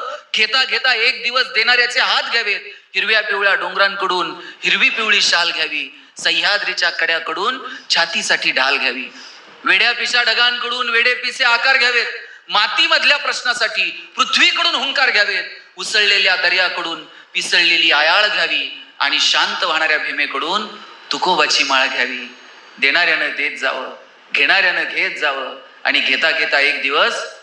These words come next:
देणाऱ्याचे हात घ्या. भगवंतानं आपल्या समोर दोनच ऑप्शन ठेवलेत, एक तुमच्याकडे आहे ते ठेवून जा, किंवा मग तुकोबारायांसारखं वाटून जा.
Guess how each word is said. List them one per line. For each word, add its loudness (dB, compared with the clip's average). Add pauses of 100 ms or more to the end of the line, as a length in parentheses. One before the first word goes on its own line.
(680)
देणाऱ्याचे 2
हात -4
घ्या. -14 (680)
भगवंतानं 4
आपल्या 0
समोर -4
दोनच -2
ऑप्शन 0
ठेवलेत, -6 (600)
एक 2 (520)
तुमच्याकडे 0
आहे 2 (540)
ते 2
ठेवून 2
जा, 2 (1500)
किंवा 4
मग -2
तुकोबारायांसारखं 0
वाटून -4
जा. -12